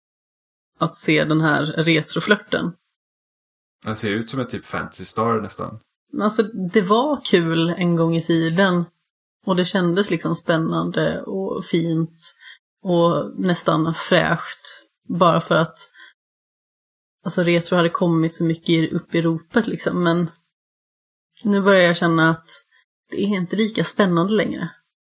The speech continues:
Speaker 1: Ge mig något annat.
Speaker 2: Ja, alltså det hade ju... Jag vill ju fortfarande typ ha ett,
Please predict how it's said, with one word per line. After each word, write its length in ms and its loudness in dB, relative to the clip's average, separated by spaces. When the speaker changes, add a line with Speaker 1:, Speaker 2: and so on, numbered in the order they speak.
Speaker 1:
Ge 200 2
mig 140 0
något 140 -2
annat. 500 -4
Speaker 2:
Ja, 400 -2
alltså 180 -8
det 80 -6
hade 160 -6
ju... 340 -8
Jag 300 2
vill 120 0
ju 80 -4
fortfarande 460 -4
typ 180 -14
ha 320 -4
ett, 280 -12